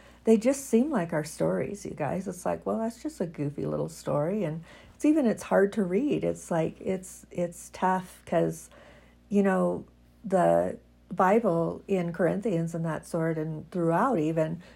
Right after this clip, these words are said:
mentions don't keep a record of wrongs. And so clearly I've listed out this record of wrongs. So then I struggle and it's like, no, Andrea, you are using this as an example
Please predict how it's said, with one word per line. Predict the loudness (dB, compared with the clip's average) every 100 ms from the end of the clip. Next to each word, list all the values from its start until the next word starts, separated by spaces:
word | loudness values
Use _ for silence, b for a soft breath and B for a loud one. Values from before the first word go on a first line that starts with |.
| B
mentions | 2 4 2 -2 -2 -8 -16 -2
don't | 2 2 0
keep | -4 0
a |
record | 2 0 -2 -4
of | -4 -2
wrongs. | 0 0 -2 -2
And | -2 0
so | 0
clearly | 0 0 2 4 2
I've | 0 0
listed | -2 -2 -6 -2
out | -2 -2
this | -6 -4
record | -4 2 2
of | 2 0
wrongs. | 2 2 -2 0
So | 0
then | 2 2
I | 0
struggle | -2 -2 4 6 6 0
and | 0
it's | -4 -2
like, | -2
no, | 0 0
Andrea, | 0 2 4 2 0 B B B B 4
you | 6 8
are | 6
using | 4 2 2 2 0
this | -2 -2
as | -4 -2
an | -4
example | -4 -2 -2 -2 -4 -6 -10 -10